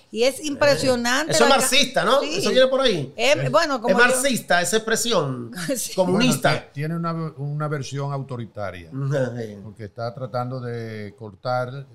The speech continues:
Speaker 3: eh, lo que piensa el otro y hasta le golpea.
Speaker 2: Pero el que no, el, pero es un principio elemental.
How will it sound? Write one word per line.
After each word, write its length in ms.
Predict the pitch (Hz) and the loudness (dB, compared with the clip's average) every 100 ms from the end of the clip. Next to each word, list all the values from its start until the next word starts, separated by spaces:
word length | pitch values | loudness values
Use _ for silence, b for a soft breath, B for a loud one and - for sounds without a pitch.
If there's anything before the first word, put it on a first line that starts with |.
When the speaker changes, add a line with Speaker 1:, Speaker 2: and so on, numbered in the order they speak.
| 110 | _
Speaker 3:
eh, 120 | 110 | -16
lo 160 | 110 107 | -12 -12
que 100 | 107 | -14
piensa 380 | - 117 113 131 | -14 -12 -8 -6
el 80 | 131 | -6
otro 440 | 131 - 139 151 _ _ _ _ | -8 -10 -14 -14 _ _ _ _
y 140 | 120 113 | -14 -6
hasta 300 | 104 - 113 | -6 -6 -8
le 120 | 110 | -8
golpea. 600 | 107 110 - 123 110 85 | -8 -10 -8 -8 -8 -6
Speaker 2:
Pero 160 | - 196 | 2 4
el 100 | 208 | 4
que 120 | 214 | 2
no, 300 | 202 202 208 214 | 4 4 4 0
el, 140 | 190 - - | -2 -4 0
pero 140 | 185 | 4
es 40 | 190 | 4
un 60 | |
principio 500 | 220 220 - 240 285 | 2 2 2 0 4
elemental. 720 | 254 180 156 139 226 185 135 | 4 4 0 2 4 4 0